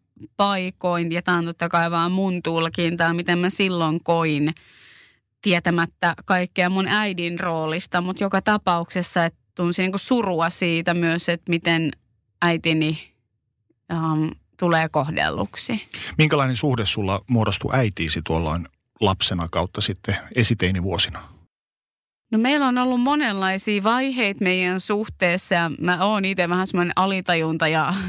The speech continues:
Speaker 1: <laughs> piilofreudilainen, että mä uskon, että äitisuhteen merkitys on ihan niin kuin tosi valtava ja siinä on meilläkin ollut monenlaisia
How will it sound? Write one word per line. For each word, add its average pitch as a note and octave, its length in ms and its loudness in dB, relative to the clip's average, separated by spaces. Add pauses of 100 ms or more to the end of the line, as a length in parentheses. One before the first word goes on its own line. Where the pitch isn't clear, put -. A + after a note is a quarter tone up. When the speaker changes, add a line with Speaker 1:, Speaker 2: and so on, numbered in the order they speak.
(100)
Speaker 1:
<laughs> - 320 -20
piilofreudilainen, G#3 1040 0
että F#3+ 140 -2
mä - 60 -2
uskon, F3 320 0
että F3 180 0
äitisuhteen F#3 720 0
merkitys F#3 600 0
on E3+ 140 0
ihan F#3 260 0
niin E3+ 180 0
kuin E3+ 320 -2 (440)
tosi G3 400 2
valtava F#3+ 600 0
ja E3 140 -2
siinä F3 320 0
on G3+ 220 0
meilläkin E3 520 0
ollut D#3+ 220 -2
monenlaisia E3 920 0